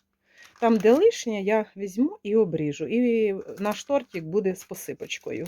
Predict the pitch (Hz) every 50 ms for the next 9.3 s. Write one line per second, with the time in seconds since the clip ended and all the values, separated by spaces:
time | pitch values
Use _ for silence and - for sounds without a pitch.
0 | - - _ _ _ _ _ _ _ _ _ _ _ _ _ _ _ _ _ _
1 | _ _ _ _ - 185 202 196 165 147 151 151 147 _ _ _ _ _ _ -
2 | 156 _ _ _ 160 170 - 170 - - - _ _ _ _ _ _ _ _ _
3 | _ _ _ _ _ _ _ _ _ _ _ _ _ _ _ _ 180 180 185 175
4 | 220 254 254 - 208 190 170 - 185 180 - _ _ _ - 190 - _ 156 147
5 | 147 147 - - - - 147 - - - - - - - - - - - - -
6 | - - - - - - - - - - 262 277 - - 165 180 196 - - -
7 | - 175 175 - - - - 190 214 - - - - 170 160 151 151 143 143 160
8 | 170 - - - - 165 160 160 165 175 202 214 - - 311 370 392 359 - 311
9 | 302 285 269 254 240 233